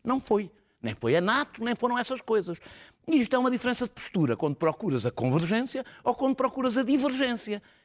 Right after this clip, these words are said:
E isto diz qualquer coisa sobre a forma como estás, eh, eh, num processo. Eh, a acrimónia entre António Costa e Catarina Martins também não é nova. Existe desde o princípio. Ela não impediu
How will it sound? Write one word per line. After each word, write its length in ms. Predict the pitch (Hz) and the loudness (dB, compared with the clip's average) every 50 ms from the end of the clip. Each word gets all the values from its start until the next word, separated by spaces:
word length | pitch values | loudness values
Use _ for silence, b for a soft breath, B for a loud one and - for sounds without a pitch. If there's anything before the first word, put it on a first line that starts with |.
| b b - | b b -2
E 280 | 170 160 165 180 196 247 | 0 2 2 4 2 2
isto 240 | 240 - - 247 | 0 -2 -4 -4
diz 220 | 226 240 240 175 - | -2 0 0 0 0
qualquer 560 | - 190 185 185 190 175 160 - 170 165 175 | 0 2 4 4 4 4 2 2 0 -2 0
coisa 320 | - 196 214 240 226 262 | 2 2 2 2 0 -2
sobre 200 | 226 - 233 247 | -2 -2 -2 -2
a 20 | 247 | -2
forma 220 | - 269 262 285 - | 0 -2 -2 -4 -2
como 200 | - 240 233 214 | 0 0 0 0
estás, 420 | - - - 202 185 196 208 - - _ _ _ _ _ _ _ - - | 0 0 0 0 0 0 -2 -6 -14 _ _ _ _ _ _ _ -10 -4
eh, 500 | 143 147 143 147 123 139 135 135 135 117 | 0 0 0 0 0 0 0 0 0 0
eh, 40 | 135 | 0
num 180 | 135 147 147 - | 2 2 2 0
processo. 460 | - - - - - - - - - B B B B B B B B B B - | -2 -4 -6 -4 -6 -6 -8 -12 -16 B B B B B B B B B B 0
Eh, 340 | 156 160 156 151 156 - - | 2 4 4 4 2 2 2
a 100 | - - | 0 0
acrimónia 640 | 262 - - - 156 139 117 95 87 90 92 110 135 | 0 2 2 2 2 2 0 -2 -2 -2 0 0 0
entre 160 | 139 - 160 | 0 0 -2
António 280 | 151 - 131 113 135 - | 0 0 0 0 0 -2
Costa 280 | - 90 90 - - | -2 -4 -4 -4 -6
e 40 | 113 | -8
Catarina 340 | - - - 147 156 160 165 | -6 -4 -4 -2 -2 -2 -2
Martins 460 | 170 160 - - 185 196 214 - b b b b b | -2 -2 -4 -4 -4 -4 -4 -6 b b b b b
também 320 | - 240 240 240 247 240 | -2 -2 -2 0 -2 -2
não 140 | 233 233 247 | -4 -4 -4
é 80 | 262 262 | -4 -4
nova. 560 | 262 269 247 233 208 196 180 131 101 110 - _ _ _ - | -6 -6 -8 -10 -12 -14 -16 -18 -18 -18 -20 _ _ _ -10
Existe 460 | 208 196 185 165 175 226 220 - - - _ - | -8 -6 -6 -6 -6 -6 -8 -8 -12 -18 _ -14
desde 320 | 170 156 233 247 226 220 | -10 -8 -6 -6 -6 -8
o 40 | - | -12
princípio. 560 | - - 311 - - - 220 214 - - - - _ _ _ _ _ _ _ _ _ _ _ _ b b b b b b b b b b _ _ - - _ _ _ | -12 -12 -12 -10 -8 -8 -8 -8 -10 -14 -20 -20 _ _ _ _ _ _ _ _ _ _ _ _ b b b b b b b b b b _ _ -20 -20 _ _ _
Ela 280 | 185 170 156 165 175 180 | 0 2 2 2 2 2
não 160 | 190 185 196 | 2 2 0
impediu 640 | 208 202 - 208 170 175 170 156 151 170 185 180 | 0 0 -2 -4 0 2 2 4 2 2 -2 -8